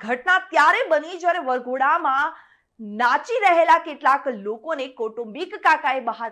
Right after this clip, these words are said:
કાઢવાનો પ્રયાસ કર્યો. વરઘોડો ચાલી રહ્યો હતો અને ગામના લોકો આનંદમાં નાચી રહ્યા હતા, પરંતુ કાકાને આ ગમ્યું નહીં અને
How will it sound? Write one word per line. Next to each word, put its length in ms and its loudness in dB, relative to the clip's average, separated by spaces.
કાઢવાનો 400 -14
પ્રયાસ 380 -20
કર્યો. 180 -10
વરઘોડો 420 -8
ચાલી 320 0
રહ્યો 300 0
હતો 240 -2
અને 180 -6
ગામના 340 0
લોકો 380 -8
આનંદમાં 560 -8
નાચી 260 -20
રહ્યા 240 -20
હતા, 220 -12
પરંતુ 240 -8
કાકાને 480 2
આ 120 -2
ગમ્યું 360 0
નહીં 280 -6
અને 140 -6